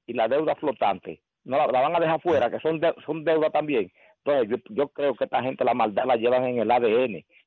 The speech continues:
El país, el país, cuando esta gente llega en el país retrocede casi, casi veinte años hacia atrás. Y creo que no pueden seguir ni un día más a partir de hoy. Ojalá que el Congreso se le meta en la cabeza hacerlo re-, renun-, hacerlo renunciar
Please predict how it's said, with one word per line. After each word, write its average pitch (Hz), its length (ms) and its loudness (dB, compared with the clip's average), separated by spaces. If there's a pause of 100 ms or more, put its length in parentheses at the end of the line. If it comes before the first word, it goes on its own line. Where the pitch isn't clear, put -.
(140)
El 117 160 0
país, 127 280 -2 (280)
el 127 140 0
país, 123 340 0 (460)
cuando 117 180 0
esta 170 140 0
gente 175 200 -2
llega 156 180 2
en 151 120 0
el 131 80 -4
país 151 320 0 (180)
retrocede 147 640 0 (300)
casi, 147 360 -2 (100)
casi 143 240 -2
veinte 151 360 0
años 143 300 0
hacia 113 300 -2
atrás. 131 280 0 (320)
Y 110 140 -16
creo 147 300 0
que 127 120 -2
no 127 160 -2 (240)
pueden 135 320 0
seguir 117 440 -2
ni 123 160 -4
un 160 120 -4
día 151 220 4
más 135 240 0 (100)
a 113 100 -2
partir 110 420 -4
de 151 100 0
hoy. 135 380 0
Ojalá 113 340 -2
que - 100 -10
el - 80 -12
Congreso 156 440 -2
se 147 100 -2
le 127 80 0
meta 135 220 0
en 135 80 -2
la 135 80 0
cabeza 107 480 0 (240)
hacerlo 120 360 0
re-, 147 140 0
renun-, 123 580 -2
hacerlo 127 340 0
renunciar 135 600 -2